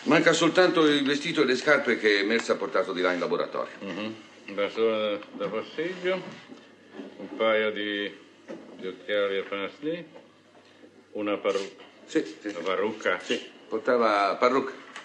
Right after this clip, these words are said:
Speaker 1: E anche, anche i baffi erano finti.
Speaker 2: Ah, no.
Speaker 1: Sì. Ecco, guarda, questa è una ciocca di capelli, ecco, levata dalla capigliatura autentica della vittima.
Speaker 2: Ma penso poco.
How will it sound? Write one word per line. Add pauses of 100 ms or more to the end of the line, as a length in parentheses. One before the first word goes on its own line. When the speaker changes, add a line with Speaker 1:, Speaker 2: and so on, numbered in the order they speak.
(140)
Speaker 1:
E
anche,
anche
i
baffi
erano
finti. (580)
Speaker 2:
Ah,
no. (300)
Speaker 1:
Sì. (680)
Ecco,
guarda,
questa (340)
è
una
ciocca
di
capelli,
ecco,
levata
dalla
capigliatura
autentica
della
vittima. (1120)
Speaker 2:
Ma
penso
poco.